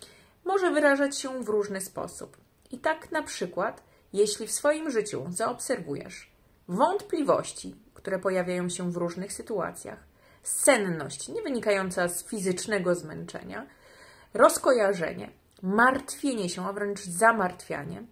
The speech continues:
nudę, awersję bądź zapominanie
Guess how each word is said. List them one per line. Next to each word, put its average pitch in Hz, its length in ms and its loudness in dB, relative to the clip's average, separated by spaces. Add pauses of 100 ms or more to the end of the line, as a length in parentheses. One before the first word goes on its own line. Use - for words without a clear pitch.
(200)
nudę, 247 720 0 (720)
awersję 226 880 6 (400)
bądź 220 440 -2
zapominanie 240 1040 2